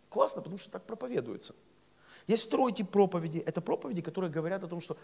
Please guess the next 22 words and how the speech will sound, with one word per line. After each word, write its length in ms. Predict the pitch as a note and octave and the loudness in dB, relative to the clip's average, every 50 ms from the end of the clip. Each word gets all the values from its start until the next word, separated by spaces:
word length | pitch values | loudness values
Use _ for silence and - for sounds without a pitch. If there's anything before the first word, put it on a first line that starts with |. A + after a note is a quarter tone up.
| - - - | -20 -8 -6
вокруг 340 | D#3+ F#3+ G#3 G#3+ F#3+ - | -4 -4 -2 -2 -4 -2
тебя 200 | - D#3+ C3+ B2 A2+ | -4 -2 -2 -2 -2
все 180 | - - D3+ | -2 -6 -6
будет 240 | C3+ C3 C3 B2+ - | -8 -8 -12 -12 -8
хорошо, 380 | - B2+ B2 A#2+ - - - - | -8 -8 -8 -6 -8 -8 -10 -8
вокруг 360 | - D3+ - - D#3 - - | -8 -6 -4 -4 -4 -4 -6
у 40 | - | -14
тебя 180 | - A2 A2+ | -10 -8 -8
будет 220 | G#2+ - A2 G#2+ - | -8 -8 -12 -14 -10
хорошо. 340 | - - A2 - - - - - - - _ _ - - - - - _ _ _ _ - | -10 -10 -8 -8 -10 -12 -14 -16 -20 -20 _ _ -20 -20 -20 -20 -20 _ _ _ _ -6
Вокруг, 280 | D3 D3 - D#3+ A#2+ | -4 -2 -2 -4 -2
которые 260 | - D3+ D3 F3+ E3+ D#3 | -2 -2 -2 0 -2 -2
говорят: 260 | D#3 D3 - - - - | -2 -2 -4 -8 -8 -6
«Э, 120 | A2 - | -8 -6
смотри, 220 | - - F#3 E3+ | -4 -2 -2 -2
вот 180 | D3+ D3+ D3+ - | -2 -4 -2 -2
это, 240 | F#3 F#3+ F3+ F3+ E3 | -2 -2 0 -2 -2
это 200 | E3+ E3 - C#3+ | -4 -2 -4 -6
такое, 160 | D3 - D3+ | -2 -2 0
знаете, 220 | C3 F#3+ G3+ E3+ | 0 0 0 0
позитивное 480 | - - C#3+ E3 E3 - F#3+ E3 D#3+ D3 | -2 -2 -2 -2 -2 -2 -4 -2 -2 -4
мышление». 420 | C#3+ C#3 - - C#3 A#2 G#2+ G2+ | -4 -4 -4 -4 -4 -4 -4 -8